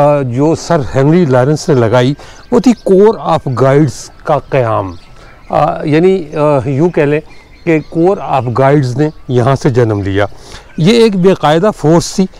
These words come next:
इब्तदाई तौर पर घुड़सवार फ़ौज का एक दस्ता और दो प्यादा फ़ौजी कंपनियाँ बनाई जानी थी और इसका काम ये था कि हिंदुस्तानी सरहद पर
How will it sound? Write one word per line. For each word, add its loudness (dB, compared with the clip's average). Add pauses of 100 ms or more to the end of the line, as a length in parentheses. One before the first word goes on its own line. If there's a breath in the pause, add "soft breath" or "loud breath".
(140 soft breath)
इब्तदाई 2
तौर 2
पर 0
घुड़सवार 0
फ़ौज -2
का 0
एक 2
दस्ता 0 (400 loud breath)
और 2
दो 2
प्यादा 0
फ़ौजी -2
कंपनियाँ 0
बनाई 0
जानी 2
थी -2 (540 loud breath)
और 0
इसका 0
काम 0
ये 4
था -2 (380 loud breath)
कि 0
हिंदुस्तानी 2
सरहद -2
पर 0